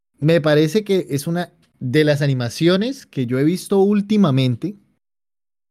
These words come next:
es de lo mejor que hay en animación.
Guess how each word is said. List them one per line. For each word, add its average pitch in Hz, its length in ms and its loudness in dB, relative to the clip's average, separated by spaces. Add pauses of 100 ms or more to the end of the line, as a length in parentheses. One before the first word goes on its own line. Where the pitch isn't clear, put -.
(100)
es 123 420 -12 (340)
de 135 200 0
lo 151 140 2
mejor 165 540 0
que 160 120 -2
hay 151 140 0
en 147 60 0
animación. 98 560 -4